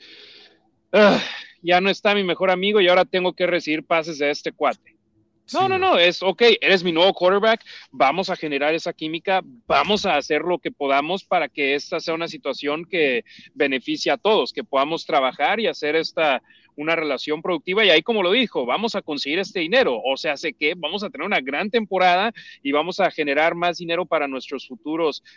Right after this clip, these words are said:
Speaker 1: en la N F L". Entonces, Davante Adams ahí con, con ese mensaje y veremos qué, qué sucede en el futuro. Gracias, ahorita vi también un mensaje en Twitter de Mateus desde Brasil.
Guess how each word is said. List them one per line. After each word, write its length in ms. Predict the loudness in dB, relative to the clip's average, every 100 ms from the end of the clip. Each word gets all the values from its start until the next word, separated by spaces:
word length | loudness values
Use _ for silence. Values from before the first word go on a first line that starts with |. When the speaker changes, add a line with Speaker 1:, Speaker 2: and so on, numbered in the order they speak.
| _
Speaker 1:
en 260 | -2 -2
la 140 | 0 0
N 180 | 0 -4
F 280 | -4 -2 0
L". 160 | -2
Entonces, 600 | -6 -8 -10 -4 -6 -6 -14 -20 _
Davante 420 | -4 0 0 2 0
Adams 300 | 0 -2 -4
ahí 160 | -4
con, 240 | -2 -6 -4
con 180 | -6 -6
ese 180 | -6 -6
mensaje 640 | -6 0 -2 0 -4 -4
y 260 | -4 -2 -2
veremos 500 | -2 -2 -2 -4 -8
qué, 300 | -4 -2 -2 -4 -8
qué 120 | -6
sucede 500 | -6 -2 0 0 -2 -6 -20 _
en 400 | -4 -2 0 -2
el 120 | -2 -4
futuro. 460 | -8 -2 4 4
Gracias, 300 | 4 4 4
ahorita 260 | 2 0 0
vi 140 | -2 -2
también 240 | -2 0
un 60 | -2
mensaje 380 | 0 -2 -2
en 100 | -6
Twitter 340 | -6 0 2 4
de 100 | 2
Mateus 560 | 2 0 2 0 0 0
desde 260 | 0 2
Brasil. 920 | 2 0 -4 -10 0 4 6 4 0